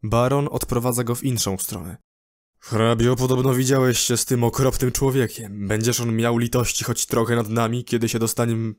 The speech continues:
w ręce jego?" "Zaprawdę ci mówię, że o takiej litości żaden z ojców twoich nie słyszał.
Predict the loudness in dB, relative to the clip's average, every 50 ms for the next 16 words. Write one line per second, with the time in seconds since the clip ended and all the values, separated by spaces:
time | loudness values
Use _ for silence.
0 | _ -4 0 0 2 2 2 0 0 0 0 -2 -2 -4 -6 _ -20 -20 _ _
1 | _ _ _ _ _ _ -4 -2 -2 -2 -2 -2 -2 -2 -2 -2 -4 -6 -6 -6
2 | -6 -6 -6 -8 -10 -10 -12 -14 -16 -16 _ _ _ _ _ -8 -4 -2 -2 -2
3 | 0 0 -2 0 0 0 0 0 0 0 0 -2 -2 0 -2 -2 0 0 0 0
4 | 0 0 -2 -2 -4 -4 -2 -2 -2 -2 -4 -6 -6 -6 -4 -2 -2 -2 -4 -4
5 | -4 -4 -4 -2 -2 -2 -2 -4 -6 -8 -12 -12 -14